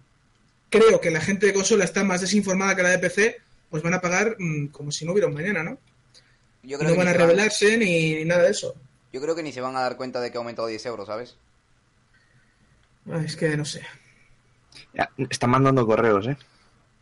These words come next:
Speaker 1: Sí,
Speaker 3: Avisando.
Speaker 1: pero es que además, es que me jodes, no sé. Yo estoy muy cabreado esta semana.
Speaker 3: Sí, pero es que esto al final se va a resumir en la opinión general que va a ser, "Qué hijos de puta", pero ya está, se va a quedar en eso, o sea, en plan, "Pues qué cabrones",
Speaker 1: Sí, sí.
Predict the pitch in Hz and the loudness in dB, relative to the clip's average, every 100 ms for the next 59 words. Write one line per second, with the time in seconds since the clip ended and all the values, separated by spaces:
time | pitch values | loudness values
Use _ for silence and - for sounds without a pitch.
0 | _ 120 110 156 - 143 147 147 147 - | _ -6 -2 0 0 -2 -2 -4 -6 -6
1 | 165 190 180 190 - 175 208 190 165 170 | -2 0 0 -2 -4 -4 -2 0 0 -2
2 | 170 202 202 139 131 185 208 185 165 156 | -2 -2 -4 -6 -6 -4 -2 -2 0 0
3 | 151 160 202 208 196 180 170 165 - - | 0 -2 -2 -2 0 0 -2 -4 -10 -20
4 | _ _ - - - _ _ - 156 135 | _ _ -20 -20 -20 _ _ -2 2 4
5 | 123 127 151 - 151 147 143 143 123 135 | 4 2 0 0 2 2 2 4 4 4
6 | 139 135 143 147 - 123 110 107 113 120 | 2 2 2 -2 -4 0 0 0 0 2
7 | 131 135 120 120 123 120 - _ _ - | 2 4 2 2 2 0 -4 _ _ 2
8 | 139 117 104 117 104 101 110 104 113 - | 2 2 0 0 -4 -6 -2 0 -2 -4
9 | - 117 135 143 127 135 131 104 101 110 | 0 2 4 4 4 2 0 -4 -4 -4
10 | 107 107 101 _ _ 127 - 139 120 113 | -2 -4 -8 _ _ -4 0 2 4 4
11 | 117 107 226 | 2 0 -2